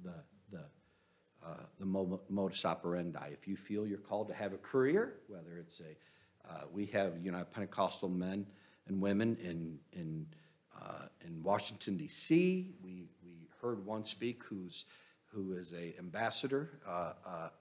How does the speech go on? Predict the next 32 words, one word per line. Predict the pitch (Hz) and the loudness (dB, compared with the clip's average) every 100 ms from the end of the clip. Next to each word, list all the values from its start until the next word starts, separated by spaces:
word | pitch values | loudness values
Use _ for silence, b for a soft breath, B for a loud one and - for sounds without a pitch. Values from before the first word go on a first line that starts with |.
| 95 | -12
at | 85 - | -12 -8
the, | 90 80 80 b b b b - _ - | -8 -8 -12 b b b b -20 _ -10
um, | 85 78 - - _ _ _ _ _ _ _ - | -6 -6 -8 -16 _ _ _ _ _ _ _ -14
uh, | - B B - _ _ _ - - _ _ - - - | -8 B B -18 _ _ _ -20 -20 _ _ -20 -6 8
U | 127 120 | 10 10
N, | 117 127 127 | 8 4 2
United | 113 113 110 104 | 2 4 6 6
Nations. | 104 117 - 143 - - | 6 4 4 0 0 -4
Uh, | 104 - - - _ _ _ _ b b _ | -4 -6 -18 -20 _ _ _ _ b b _
believe | - 131 151 | 4 6 8
me, | 120 | 8
I, | 113 | 6
w-, | 123 127 | 6 2
I | 123 135 | 6 6
was | 131 | 6
gonna | 156 147 | 2 2
say | - 147 143 143 98 | 6 10 10 8 2
a | 117 | 0
League | 104 131 156 156 | 4 6 8 6
of | 139 | 6
Nations, | 151 160 185 175 165 - | 6 6 2 0 -2 -2
and | 104 | 4
that's, | 117 117 - - - B B - | 6 4 0 -10 -12 B B 8
League | 143 139 | 10 10
of | |
Nations | 131 143 143 113 110 | 10 10 8 4 2
is | 107 | 6
what | 117 117 | 4 6
the | |
U | 110 120 117 | 6 8 8
N | 113 107 | 8 8
was | 107 98 - | 8 6 0